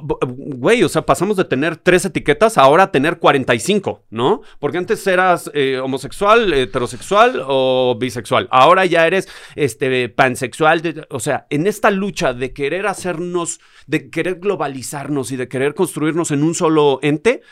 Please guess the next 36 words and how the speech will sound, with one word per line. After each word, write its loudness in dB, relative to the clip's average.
le 0
hemos 0
puesto 0
etiquetitas -4
más 0
chiquitas -10
a -4
las -6
cosas -8
y -8
cada 0
vez -2
nos -4
etiquetamos -6
más -4
y -10
cada -4
vez -8
nos -6
ponemos -4
más, -6
más, -4
este, -6
nombres -2
y 0
más -2
apelativos -4
y -2
más -4
adjetivos -6
a -4
cosas -6
que 0
simplemente -4
son, 2
¿no? -2